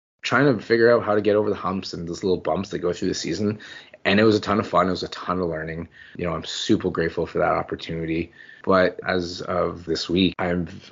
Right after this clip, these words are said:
uh, gonna be accepting the position for the U eighteen triple A head coach. So again, just, uh, uh, obviously it's a U eighteen team stepping away from junior, but at the same time, it's just preparing players for junior, whether that be major junior if they get drafted to the, you know, the C H L or the O H L, or,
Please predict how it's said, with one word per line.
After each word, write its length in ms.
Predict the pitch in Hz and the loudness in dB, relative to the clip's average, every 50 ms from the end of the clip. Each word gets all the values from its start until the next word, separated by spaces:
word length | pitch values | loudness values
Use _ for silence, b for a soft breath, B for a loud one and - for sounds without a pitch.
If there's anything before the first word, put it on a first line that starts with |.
| - - | -8 -4
uh, 220 | 87 85 82 82 | -2 0 0 0
gonna 180 | 78 95 98 104 | 0 0 2 4
be 100 | 107 101 | 4 4
accepting 460 | 95 - 101 95 - 104 95 95 90 | 4 4 0 2 2 2 2 2 2
the 220 | 87 87 87 85 | 0 0 -2 -2
position 360 | 85 - - 98 95 - 110 | -4 -2 -2 -2 0 0 -2
for 120 | 104 - 85 | 0 0 0
the 80 | 85 | 2
U 120 | 87 90 90 | 4 6 6
eighteen 460 | 90 90 90 - 98 92 90 90 90 | 6 4 2 0 -2 0 0 -2 -2
triple 340 | - - - 90 - - 90 | -4 -4 -4 -4 0 2 4
A 180 | 87 87 85 | 4 4 2
head 240 | 85 - 95 92 85 | 0 -2 -4 -4 -2
coach. 440 | - 104 107 104 - - - - B B B B B B B | 2 4 4 4 2 -2 -8 -8 B B B B B B B
So 280 | - - 92 90 87 90 | -6 -2 0 2 2 2
again, 320 | 87 87 87 95 95 90 | 0 -2 -2 -2 -2 -2
just, 240 | - 90 85 - - | -4 -4 -6 -4 -4
uh, 300 | - 87 87 85 87 - - - - - - - - | -2 0 0 0 -2 -4 -8 -14 -18 -18 -18 -14 -14
uh, 320 | - - - - 98 98 - | -12 -12 -8 -6 -4 -4 -2
obviously 280 | - 90 87 - - 85 | -2 -2 -4 -4 -6 -4
it's 80 | - | -2
a 160 | 82 80 82 - B B B B B B | -2 -2 -2 -4 B B B B B B
U 100 | 127 123 | 6 6
eighteen 240 | 110 92 104 104 | 6 6 2 -2
team 160 | 90 110 101 92 | 0 0 -2 0
stepping 300 | - 113 95 104 101 87 | 2 0 0 0 0 0
away 160 | 87 90 87 | 2 0 0
from 380 | - - 90 87 85 85 82 | 0 -2 -6 -6 -6 -8 -10
junior, 340 | - - 92 87 87 87 85 | -8 -6 -6 -4 -4 -4 -6
but 160 | 82 - 85 | -4 -4 -4
at 100 | 85 85 | -4 -4
the 60 | - - | -4 -6
same 200 | - 98 87 85 | -4 -4 -4 -2
time, 280 | - 85 85 87 87 | -2 -2 -2 -2 -2
it's 80 | 82 - | -4 -6
just 160 | - 87 - | -6 -8 -4
preparing 400 | - - - - 87 87 90 82 | -4 -4 -2 -2 -2 -2 -2 -2
players 240 | - - 82 80 78 | -2 -2 -2 -2 -2
for 120 | - 90 | -4 -8
junior, 340 | 82 - 82 80 78 78 78 | -6 -6 -6 -6 -4 -2 -2
whether 180 | 80 80 80 80 | 0 0 0 0
that 140 | 80 78 78 | 0 -2 -2
be 100 | 82 80 | -2 -4
major 300 | 78 78 80 80 92 87 | -2 -2 -2 0 0 0
junior 280 | 78 87 85 87 87 | 0 0 0 0 0
if 60 | 82 - | 0 2
they 80 | 87 | 2
get 120 | 82 78 73 | 2 2 4
drafted 400 | - 80 78 - - 85 80 - | 4 2 2 2 -2 -8 -10 -8
to 120 | - 82 | -10 -4
the, 300 | 80 82 80 80 78 - B B B B B B B B | -2 -2 0 0 -4 -6 B B B B B B B B
you 60 | 92 | 2
know, 120 | 92 85 | 2 4
the 100 | 85 82 | 4 2
C 180 | - - 98 90 | 2 4 4 4
H 180 | 85 85 - | 4 4 4
L 260 | 85 85 98 123 147 143 | 4 4 6 6 6 6
or 280 | - - - 87 87 | 4 2 0 -2 -2
the 100 | 85 85 | -2 0
O 100 | 82 82 | 0 0
H 140 | 85 - - | 0 0 0
L, 260 | 80 87 110 139 147 - | 2 4 4 4 4 2
or, 460 | - 90 85 85 85 85 80 80 | 2 2 2 2 2 0 0 -4